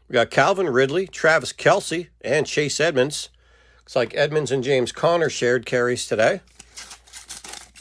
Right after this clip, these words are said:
Oh, I love football's back. I'm a stats man, and I just love football. I just love it. I like to know everybody's stats.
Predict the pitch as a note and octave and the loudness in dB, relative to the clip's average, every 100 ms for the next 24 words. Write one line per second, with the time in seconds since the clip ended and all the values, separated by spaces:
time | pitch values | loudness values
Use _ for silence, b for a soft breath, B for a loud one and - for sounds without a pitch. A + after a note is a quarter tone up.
0 | - - - - _ - F3 G#3 G#3 F3+ | -16 -16 -18 -20 _ -6 4 6 6 4
1 | D#3+ - D3+ - C#3+ A#2+ C3+ C3+ B2+ D#3+ | 2 2 2 4 4 4 2 2 2 0
2 | F3 - E3 E3 D3 D#3 D#3 D3 C#3+ D#3+ | -2 -2 0 0 0 -2 -2 0 0 0
3 | C#3+ A2+ B2+ C#3 D#3 E3 C#3 D3+ C3+ C#3+ | 0 -2 -2 0 4 2 0 -4 -2 0
4 | C#3 C#3 C3+ D#3 - C#3+ D#3+ D3 C3 B2+ | 0 0 -4 -10 -6 0 2 2 -2 -4
5 | D3 C3 C#3+ C#3+ C#3+ D3+ C#3 C#3 C3 - | -4 -4 -2 0 0 -2 -2 -2 -4 -6
6 | - B2 C3 - - | -6 -6 -6 -8 -14